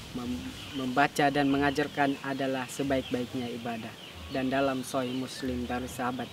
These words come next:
Al-Asy'ari, Rasulullah bersabda, "Al-Quran kelak di hari kiamat bisa menjadi pembelamu ataupun sebaliknya,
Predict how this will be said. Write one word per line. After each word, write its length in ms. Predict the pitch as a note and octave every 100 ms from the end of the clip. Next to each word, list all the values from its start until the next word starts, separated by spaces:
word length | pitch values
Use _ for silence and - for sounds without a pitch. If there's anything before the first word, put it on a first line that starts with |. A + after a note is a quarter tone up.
| -
Al-Asy'ari, 720 | - B2+ A#2 - B2 B2 B2 - - - -
Rasulullah 480 | C3 B2 C3+ C3 B2
bersabda, 560 | B2 - A#2 A2+ A2 - - - - -
"Al-Quran 560 | C3 - E3+ F3+ D#3+ D3+
kelak 320 | D#3+ D#3+ D#3
di 160 | D#3 D3+
hari 240 | D3+ C#3+
kiamat 400 | - D#3+ D#3 C#3+
bisa 320 | C#3+ D3+ D#3+
menjadi 400 | D3 C#3+ D3+ C#3+ C3+
pembelamu 640 | C#3+ C#3 D#3 D#3+ D#3 C#3+
ataupun 400 | C#3+ D#3 C3 D3
sebaliknya, 640 | - C3+ C#3 C3+ - C3